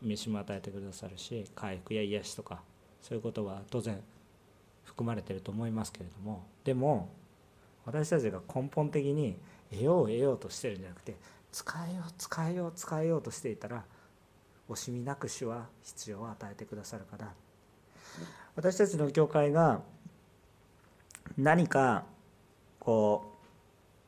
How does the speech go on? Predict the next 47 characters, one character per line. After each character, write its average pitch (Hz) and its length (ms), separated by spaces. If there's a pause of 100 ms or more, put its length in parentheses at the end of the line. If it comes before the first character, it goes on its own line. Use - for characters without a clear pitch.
(580)
う、 202 40
う - 20
ま 208 160
く 156 100
物 139 220
事 139 240
を 110 100
や 117 140
っ - 80
て 160 100
な 175 100
い 160 60
か 127 80
ら 110 120
ダ 110 100
メ 117 100
だ 104 140
と 104 100
か 101 140
い 104 40
う 101 60
こ 110 80
と 107 100
じ 95 80
ゃ 92 60
な 95 100
く - 80
て、 101 360 (440)
き - 120
っ - 20
と 190 160
で 143 140
す - 100
ね、 110 240 (1200)
主 - 220
に 175 180
仕 - 160
え 160 140
る 147 80
ビ 135 160
ジ 147 80
ョ 131 60
ン 107 100
が 95 80
あ 95 60
れ 92 120
ば、 95 260